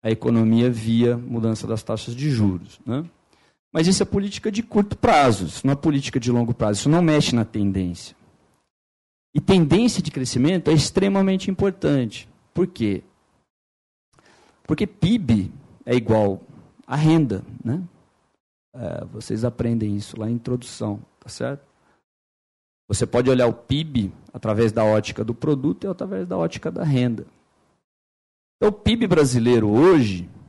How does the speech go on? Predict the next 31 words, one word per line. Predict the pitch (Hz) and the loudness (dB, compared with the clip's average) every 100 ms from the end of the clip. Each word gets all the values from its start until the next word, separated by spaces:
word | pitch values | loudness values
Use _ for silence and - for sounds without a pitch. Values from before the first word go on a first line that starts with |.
| - | -8
né, | 123 170 180 _ _ _ _ _ | -4 -2 -4 _ _ _ _ _
ele | 135 151 175 175 | -2 2 4 4
é | 180 175 139 110 85 - _ - - - _ - | 2 2 2 2 -2 -8 _ -20 -20 -20 _ -2
maior | 196 147 139 151 | 2 4 4 4
do | 151 | 0
que | 156 | -4
seis | 147 135 143 | -4 -2 -2
trilhões | - 143 123 120 123 | 0 2 4 4 2
de | 127 | 2
reais. | 135 123 95 80 - - - - | 2 0 -2 -8 -14 -20 -20 -20
Seis | - 110 113 | -12 -6 -6
trilhões | - 107 104 117 110 101 | -6 -4 -2 0 -2 -4
e | 87 - _ _ | -8 -10 _ _
seiscentos, | - 90 87 - 117 101 - | -10 -10 -6 -4 -2 -4 -8
setecentos | - 95 - - 110 101 87 - - - _ _ _ _ _ _ _ _ | -12 -12 -12 -8 -4 -2 -4 -10 -20 -20 _ _ _ _ _ _ _ _
bi, | 95 107 98 90 - - _ - | -2 2 2 0 -10 -20 _ -18
tá | 98 | -16
certo? | - 127 - | -12 -12 -12
O | _ _ _ _ _ _ _ _ _ _ _ _ - | _ _ _ _ _ _ _ _ _ _ _ _ -6
que | 254 | -2
que | 247 | 0
isso | - | 0
significa? | - 175 170 147 - 110 95 - 67 - - _ _ _ | 0 2 4 2 2 0 0 -4 -18 -18 -20 _ _ _
Ora, | 165 117 92 67 - | 4 4 4 0 -6
eu | 123 | -4
vou | 170 | -2
arredondar | 160 165 143 110 107 | 0 0 0 0 0
aqui | 101 - | -2 -4
uns | 101 | -6
números, | 98 92 92 104 - | -4 -4 -6 -10 -10
tá? | 117 135 | -10 -10